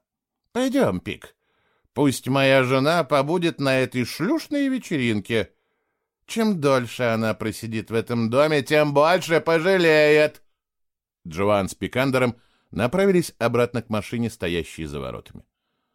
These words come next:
Артур позволил себе расслабиться. Ему не хотелось сегодня сражаться,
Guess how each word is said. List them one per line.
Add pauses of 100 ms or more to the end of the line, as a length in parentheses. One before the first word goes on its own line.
(260)
Артур
позволил
себе
расслабиться. (420)
Ему
не
хотелось
сегодня
сражаться,